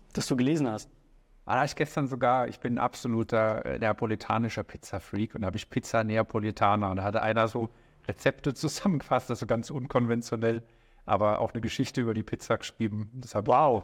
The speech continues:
Speaker 2: gestern in der Hand gehabt, ja.
Speaker 1: Bist du gerne in der Küche?
Speaker 2: Ähm, eher meine Freundin. Also ich, äh,
Speaker 1: Aber du
Speaker 2: ich
Speaker 1: isst
Speaker 2: ess-,
Speaker 1: gerne.
Speaker 2: esse gern, aber ich <laughs> lasse mich auch gern bekochen.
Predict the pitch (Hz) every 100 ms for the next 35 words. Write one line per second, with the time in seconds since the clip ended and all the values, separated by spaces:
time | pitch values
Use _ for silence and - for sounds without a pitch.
0 | - - - 143 120 104 110 101 - 101
1 | 98 - 95 - - 143 147 185 196 214
2 | 220 240 _ - _ _ - - 104 113
3 | 123 127 131 - 127 135 143 123 123 -
4 | 104 95 90 87 87 _ - 113 127 135
5 | - - 147 139 120 123 127 139 113 147
6 | 113 107 127 156 180 143 139 147 147 -
7 | 123 123 127 262 - - - 123 - 139
8 | - 117 - 110 110 - 120 -